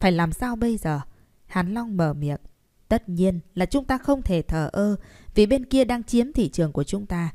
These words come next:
Chúng ta hãy phát triển các loại thuốc khác để mở ra thị trường mới." Mọi người thở dốc. Hàn Long bước lên phía trước nhìn.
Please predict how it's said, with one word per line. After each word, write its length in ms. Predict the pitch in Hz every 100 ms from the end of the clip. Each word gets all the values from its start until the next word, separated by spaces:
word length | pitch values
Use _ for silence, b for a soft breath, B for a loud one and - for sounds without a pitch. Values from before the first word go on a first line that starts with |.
| b b b
Chúng 160 | 208 196
ta 100 | 180
hãy 200 | 185 214
phát 300 | 269 294 -
triển 220 | 175 147
các 180 | 233 247
loại 160 | 139
thuốc 220 | - 269 -
khác 240 | 285 311 - -
để 100 | 180
mở 200 | 175 170
ra 140 | 277
thị 200 | - 180
trường 300 | 151 165 143
mới." 340 | 156 175 233 - b b b -
Mọi 180 | 180 165
người 220 | 165 151
thở 240 | - 151
dốc. 260 | 139 196 233 b b b
Hàn 240 | - 196
Long 180 | 254 262
bước 200 | 302 302
lên 200 | 247 240
phía 180 | 269 302
trước 300 | - 320 311
nhìn. 340 | 175 165 147